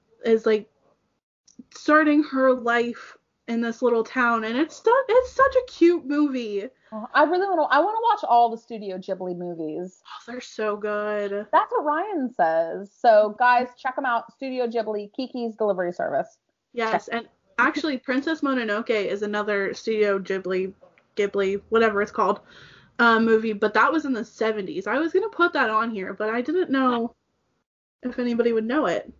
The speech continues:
Speaker 2: I didn't realize that the Studio Ghibli
Speaker 1: Is it
Speaker 2: Ghibli
Speaker 1: Ghibli or Ghibli?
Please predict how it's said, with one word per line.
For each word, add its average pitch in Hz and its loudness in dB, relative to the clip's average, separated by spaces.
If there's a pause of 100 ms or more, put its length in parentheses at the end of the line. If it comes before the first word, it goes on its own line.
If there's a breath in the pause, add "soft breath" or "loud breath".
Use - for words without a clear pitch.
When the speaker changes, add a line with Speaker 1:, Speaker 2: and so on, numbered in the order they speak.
(280)
Speaker 2:
I 359 6
didn't 403 2
realize 220 6
that 214 -8
the 202 -12
Studio 214 0 (800)
Ghibli 214 0 (220)
Speaker 1:
Is 240 -2
it 240 2
Speaker 2:
Ghibli 349 2
Speaker 1:
Ghibli 466 6
or 247 2
Ghibli? 202 -4